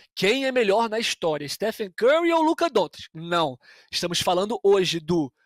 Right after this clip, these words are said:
time Estados Unidos, a seleção americana, e uma hipotética aqui, seleção do mundo. E aí vamos começar,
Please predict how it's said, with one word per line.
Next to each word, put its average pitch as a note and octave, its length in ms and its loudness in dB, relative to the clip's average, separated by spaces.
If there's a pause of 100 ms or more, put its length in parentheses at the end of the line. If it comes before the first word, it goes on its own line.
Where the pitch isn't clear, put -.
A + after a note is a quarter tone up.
(180)
time A3 220 -2
Estados G3+ 320 -2
Unidos, F#3+ 260 -6
a G3 60 2
seleção F3+ 420 -2
americana, A3 560 -2 (460)
e F#3+ 140 0
uma A#3+ 300 2 (840)
hipotética - 600 2
aqui, G#3+ 340 -8 (120)
seleção A3 640 0 (100)
do A3+ 160 4
mundo. F3+ 560 -4 (1160)
E C#4+ 100 0
aí G3+ 120 6
vamos F#3+ 220 2
começar, G#3 520 2